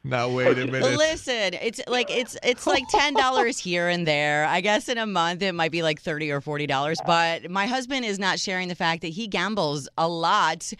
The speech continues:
Speaker 2: and those are charges.
Speaker 1: Oh,
Speaker 2: So
Speaker 1: uh-oh.
Speaker 2: this is my version of gambling. If you do the gambling for your entertainment,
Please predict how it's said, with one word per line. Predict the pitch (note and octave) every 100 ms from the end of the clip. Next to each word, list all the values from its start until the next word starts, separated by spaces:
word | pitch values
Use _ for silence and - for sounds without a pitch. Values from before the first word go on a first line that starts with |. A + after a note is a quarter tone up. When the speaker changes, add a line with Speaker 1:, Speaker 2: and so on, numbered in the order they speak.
| - - -
Speaker 2:
and | F#3 F3+ F3 D#3+
those | G#3+ C#4
are | A#3 G#3
charges. | G#3 G3 F#3+ F#3+
Speaker 1:
Oh, | G#3 F3 E3 G3 A#3+
Speaker 2:
So | E3
Speaker 1:
uh-oh. | D#3+ E3 E3
Speaker 2:
this | -
is | C#4+ B3+
my | A3+ A3+ B3 A3+
version | A3+ A3+ G#3 G#3+
of | E3 F#3
gambling. | F#3 F3+ E3 D#3 D3 D3
If | C#3
you | E3 A#3+
do | A#3+ C#4
the | C4+
gambling | B3 A3+ G#3 G#3+ G#3+
for | G#3+ G#3
your | G3
entertainment, | G3 G3 F#3+ F#3 F3 E3+